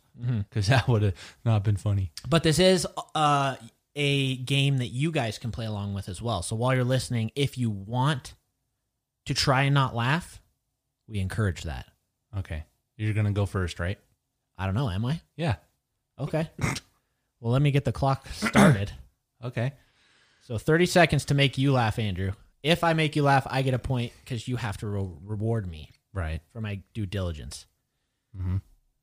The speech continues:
Speaker 1: All right, you, I'll let you push the, uh,
Speaker 2: Okay. Three, two, one, begin.
Speaker 1: I went on a vacation and I got some hot wings.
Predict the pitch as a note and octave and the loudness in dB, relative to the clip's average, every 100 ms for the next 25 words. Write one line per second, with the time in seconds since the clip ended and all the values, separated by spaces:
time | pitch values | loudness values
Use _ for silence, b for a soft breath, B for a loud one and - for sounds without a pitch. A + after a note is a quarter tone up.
0 | - F2+ D#2 G#2+ A#2+ B2 - A#2 C3+ F#2 | -8 -6 -2 0 0 -2 -4 -6 -4 -4
1 | G2+ G#2 - - - - - F2 D#2+ D#2+ | -6 -4 -4 -6 -14 -18 -20 -14 -10 -10
2 | E2+ - _ G#2 F2+ E2 - _ _ - | -10 -14 _ -6 -6 -6 -14 _ _ -6
3 | A#2 A#2 D3 - _ _ - A#2 A#2+ A#2+ | 0 0 0 -8 _ _ 0 4 4 2
4 | - G#2 G#2+ G#2 G#2+ - - G#2 G#2+ F2+ | -2 -4 0 2 0 -4 -10 -2 0 0
5 | D#2+ _ _ _ _ _ _ _ _ _ | -2 _ _ _ _ _ _ _ _ _
6 | - C3 C#3+ D#3+ E3+ F3 - - _ _ | 0 4 6 6 2 -2 -8 -20 _ _
7 | _ _ _ _ _ _ _ - B2+ C3 | _ _ _ _ _ _ _ -6 0 2
8 | A2 F2 - - A2 A2 G#2 G2+ B2 A#2+ | 2 -2 -10 -8 -2 0 0 -2 -2 -4
9 | - E2+ E2+ _ _ _ _ _ _ _ | -4 -6 -8 _ _ _ _ _ _ _
10 | - G#2+ G#2 G#2 - F#2+ - A#2+ - E2+ | -4 -2 -2 -4 -6 -8 -8 -10 -10 -12
11 | - - | -12 -14